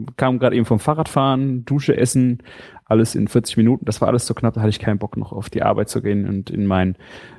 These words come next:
Studiobüro. Äh, hab ich jetzt einfach mich an den Wohnzimmertisch gesetzt und nehme da auf. Ich hoffe, der Akustik tut's nichts zuleibe.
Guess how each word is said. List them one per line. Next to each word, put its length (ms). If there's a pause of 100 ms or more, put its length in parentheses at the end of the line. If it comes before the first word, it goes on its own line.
Studiobüro. 1500 (800)
Äh, 400 (180)
hab 120
ich 100
jetzt 120
einfach 460
mich 260
an 100
den 240
Wohnzimmertisch 800
gesetzt 440 (440)
und 240
nehme 260
da 220
auf. 380 (160)
Ich 120
hoffe, 520 (420)
der 100
Akustik 440
tut's 240
nichts 220
zuleibe. 460